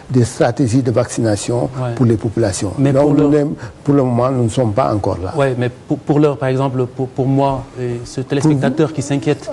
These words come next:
Speaker 1: Ah.
Speaker 2: co-, comment, comment faire pour terminer ?
Speaker 1: Ah, pour, pour, pour vous, c'est,
Speaker 2: Oui.
Speaker 1: c'est facile.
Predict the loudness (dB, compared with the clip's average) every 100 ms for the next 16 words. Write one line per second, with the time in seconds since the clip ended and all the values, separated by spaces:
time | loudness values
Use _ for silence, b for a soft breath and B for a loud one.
0 | -4 -4 -4 -4 0 0 2 0 0 0
1 | -2 -2 -8 -6 0 2 2 2 0 0
2 | 0 0 2 2 4 4 4 2 0 0
3 | 0 2 0 0 0 2 2